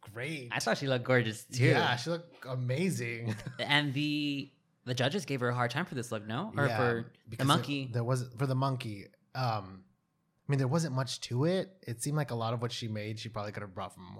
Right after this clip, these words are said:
Speaker 1: home.
Speaker 2: Yeah, but the, her, uh, whole idea was around Tarzan. She was Tarzan's, like,
Speaker 1: Mistress,
Speaker 2: mistress,
Speaker 1: yeah.
Speaker 2: the other woman.
Speaker 1: Yeah.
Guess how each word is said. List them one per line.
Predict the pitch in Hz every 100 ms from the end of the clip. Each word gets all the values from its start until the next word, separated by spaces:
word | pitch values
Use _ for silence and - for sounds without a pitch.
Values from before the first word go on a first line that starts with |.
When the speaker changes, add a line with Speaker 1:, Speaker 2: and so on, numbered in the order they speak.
| 98
Speaker 1:
home. | 98 95 104 113 131 131
Speaker 2:
Yeah, | 156 170
but | 165 160
the, | 156
her, | 160
uh, | 147
whole | 139 151
idea | 147 139 139 139
was | 127 127 123 -
around | 127 120 120 113 117 -
Tarzan. | - 127 117 113 110
She | - 123
was | 120 117
Tarzan's, | 131 113 120 117 107
like, | 113 113
Speaker 1:
Mistress, | 113
Speaker 2:
mistress, | 117 - 143 151 -
Speaker 1:
yeah. | 98
Speaker 2:
the | 120
other | 120
woman. | 117 117 139 180
Speaker 1:
Yeah. | 180